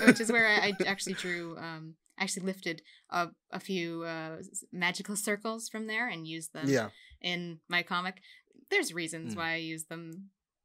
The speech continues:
Speaker 1: the, the way I did, and it's, uh, I don't know, that's getting into my magic system, like, really into the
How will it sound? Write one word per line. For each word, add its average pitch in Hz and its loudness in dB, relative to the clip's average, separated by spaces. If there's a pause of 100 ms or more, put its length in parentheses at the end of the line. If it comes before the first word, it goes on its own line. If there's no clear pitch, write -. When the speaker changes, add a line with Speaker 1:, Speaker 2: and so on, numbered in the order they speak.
(220)
Speaker 1:
the, 160 -2 (140)
the 180 -4
way 160 -2
I 165 0
did, 156 -4 (100)
and 160 0
it's, - -6
uh, 147 -6 (400)
I 226 6
don't 190 4
know, - -6
that's 233 2
getting 262 6
into 220 0
my 190 2
magic 170 -2
system, 160 -8
like, 165 -8
really 170 -6
into 208 -4
the 226 -6